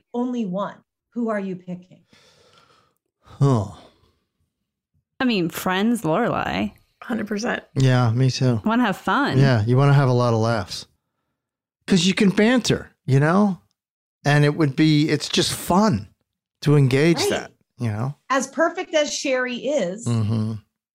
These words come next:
Speaker 1: she's not Lorelai.
Speaker 2: And vice versa.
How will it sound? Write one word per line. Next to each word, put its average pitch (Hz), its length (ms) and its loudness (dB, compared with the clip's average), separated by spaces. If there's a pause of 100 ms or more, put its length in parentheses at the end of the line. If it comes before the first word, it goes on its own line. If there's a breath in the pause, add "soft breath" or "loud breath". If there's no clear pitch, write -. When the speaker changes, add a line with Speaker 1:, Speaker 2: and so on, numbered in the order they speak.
(180)
Speaker 1:
she's 214 460 -10
not 170 280 -8
Lorelai. 156 300 -12 (2500)
Speaker 2:
And 127 220 0
vice 113 420 -2
versa. 143 420 0